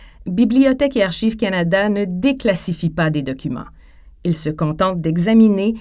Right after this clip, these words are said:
et de rendre accessibles des archives auxquelles l'accès était restreint, en respectant toujours les lois sur l'accès à l'information et la protection des renseignements personnels. C'est ce que Bibliothèque et Archives Canada appelle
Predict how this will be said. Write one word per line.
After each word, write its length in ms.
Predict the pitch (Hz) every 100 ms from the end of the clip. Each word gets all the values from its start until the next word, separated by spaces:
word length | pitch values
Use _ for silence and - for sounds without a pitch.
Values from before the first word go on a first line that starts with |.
| - -
et 80 | 175
de 100 | 170
rendre 300 | 160 160 160
accessibles 640 | 208 - 220 214 208 196
des 200 | 165 160
archives 460 | 190 - - 240 214
auxquelles 340 | 175 180 170
l'accès 420 | 180 175 - 214
était 220 | 220 214 202
restreint, 540 | 190 170 - 190 160 - - - -
en 100 | 160
respectant 600 | 156 180 - 180 - 170
toujours 480 | - 285 285 247 262
les 160 | 247 226
lois 220 | 196 196
sur 220 | 190 160
l'accès 400 | 165 202 - 220
à 100 | 214
l'information 800 | 202 185 185 180 170 165 170 196 - - -
et 100 | 254
la 120 | 226
protection 520 | - 180 175 160 175
des 140 | 170 160
renseignements 460 | 151 151 160 151
personnels. 760 | 147 143 - 139 123 - - - - - - - - - - - - - - -
C'est 240 | - 226
ce 100 | 262
que 100 | -
Bibliothèque 640 | 202 254 262 240 226 220
et 60 | 190
Archives 320 | 165 156 175
Canada 440 | 175 170 156 160 214
appelle 480 | 175 220 220 233